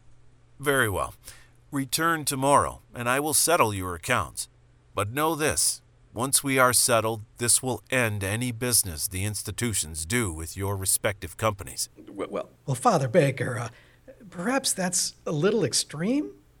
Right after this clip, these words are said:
Speaker 2: I mean, we do enjoy working with you.
Speaker 1: No, no. Business is built on mutual trust, but if you cannot take me at my word that I will pay you back gradually as I can afford to, then I cannot necessarily trust you as long-term partners.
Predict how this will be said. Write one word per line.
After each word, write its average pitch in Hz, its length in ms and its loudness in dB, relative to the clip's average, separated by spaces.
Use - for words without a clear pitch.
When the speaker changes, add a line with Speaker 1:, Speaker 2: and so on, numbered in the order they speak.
Speaker 2:
I 202 260 -4
mean, 202 220 2
we 196 120 0
do 285 360 -2
enjoy 185 340 2
working 165 380 2
with 95 180 -14
you. - 140 -18
Speaker 1:
No, 220 240 6
no. 131 400 2
Business 294 380 0
is 226 140 -4
built 196 260 -2
on 196 160 0
mutual 214 480 -6
trust, 175 500 0
but 143 160 0
if 117 180 -8
you 165 80 -8
cannot 180 340 -4
take 165 220 -2
me 156 120 -4
at 135 100 -2
my 120 160 -2
word 139 340 -2
that 110 100 -4
I 117 80 0
will 101 140 -2
pay 120 180 -4
you 107 120 -4
back 92 260 -4
gradually 110 720 -4
as 92 180 -8
I 101 120 -6
can 82 120 -14
afford 170 460 -4
to, 95 320 -12
then 110 200 -12
I 143 120 -6
cannot 185 240 -6
necessarily 170 600 -2
trust 196 380 -2
you 104 140 -8
as 98 160 -8
long-term 107 480 -6
partners. - 680 -4